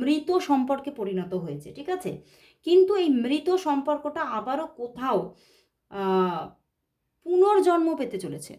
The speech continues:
তোমাদের সম্পর্কটা, এবং কোথাও সেই যে পুনর্জন্মটা পাচ্ছে, সেখান থেকেই কিন্তু একটা স্টেবিলিটি এসে যাচ্ছে সম্পর্কে, কোথাও কমিটমেন্টও পেতে চলেছো এই সম্পর্কের মধ্যে, অ্যাকশন আসছে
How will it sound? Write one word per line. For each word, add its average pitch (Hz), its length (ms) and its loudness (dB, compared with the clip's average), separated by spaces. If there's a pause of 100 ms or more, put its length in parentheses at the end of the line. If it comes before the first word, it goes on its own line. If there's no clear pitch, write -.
তোমাদের 208 340 -10
সম্পর্কটা, 170 600 -8
এবং 226 120 -8 (160)
কোথাও 277 320 -2 (120)
সেই 330 200 -6
যে 349 60 0 (120)
পুনর্জন্মটা 349 800 0 (100)
পাচ্ছে, - 360 -8 (640)
সেখান 320 320 0 (120)
থেকেই 320 380 -6
কিন্তু 294 220 0 (420)
একটা 381 140 -2 (120)
স্টেবিলিটি 330 560 2 (100)
এসে 208 220 -4
যাচ্ছে 175 220 -6 (120)
সম্পর্কে, 185 440 -8 (160)
কোথাও 269 300 0 (140)
কমিটমেন্টও 247 640 -6
পেতে 180 280 -6
চলেছো 214 340 -8
এই 220 60 -8 (120)
সম্পর্কের 185 600 -2 (100)
মধ্যে, - 300 -12 (440)
অ্যাকশন 302 360 0 (100)
আসছে - 220 -6